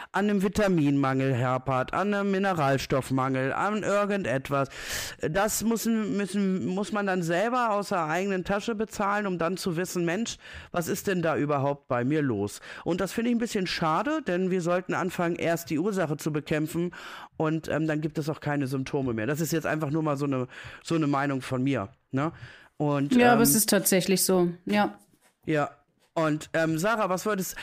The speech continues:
Speaker 1: wann hast du denn erfahren, dass du das Thema Hashimoto auf dem Tisch hast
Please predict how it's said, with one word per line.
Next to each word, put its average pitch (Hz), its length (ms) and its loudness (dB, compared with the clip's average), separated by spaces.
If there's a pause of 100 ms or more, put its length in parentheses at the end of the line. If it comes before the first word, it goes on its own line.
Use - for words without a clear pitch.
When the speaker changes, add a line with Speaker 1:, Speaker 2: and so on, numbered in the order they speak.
(180)
Speaker 1:
wann 220 220 2
hast 233 220 -2
du 240 60 2
denn 208 180 0
erfahren, 190 420 0
dass 180 160 -2
du 180 220 0
das 156 220 -4
Thema 185 360 0
Hashimoto 165 540 0
auf 135 160 -2
dem 156 100 -2
Tisch - 280 -2
hast - 360 -6